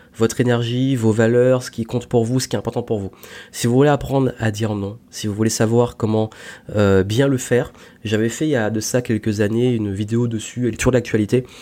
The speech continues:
Je vous mettrai le lien si vous souhaitez justement, euh, approfondir le sujet, mais il est important de commencer à apprendre à vous affirmer, à dire non.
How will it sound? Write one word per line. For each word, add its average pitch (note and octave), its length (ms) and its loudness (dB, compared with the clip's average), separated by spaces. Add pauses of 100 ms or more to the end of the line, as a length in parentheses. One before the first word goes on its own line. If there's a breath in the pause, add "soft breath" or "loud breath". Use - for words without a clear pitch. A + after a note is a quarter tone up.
(240 loud breath)
Je G#2+ 80 2
vous A#2+ 80 4
mettrai B2 300 4
le A#2 100 6
lien A#2+ 260 4
si A#2+ 200 -4
vous G#2+ 120 -4
souhaitez A2 460 -2
justement, G#2+ 560 -2
euh, F2 220 0 (460 loud breath)
approfondir A2+ 680 0
le G#2+ 80 2
sujet, A#2 340 0
mais A2 120 0
il G#2 100 0
est - 20 2
important B2+ 560 -2 (480 loud breath)
de A2+ 80 -2
commencer B2+ 760 -2
à G#2 400 -2 (180)
apprendre B2+ 400 0
à - 20 4
vous G#2 280 -6
affirmer, G2+ 500 -6 (420 loud breath)
à A2+ 120 2
dire A#2 260 0
non. F#2+ 220 -4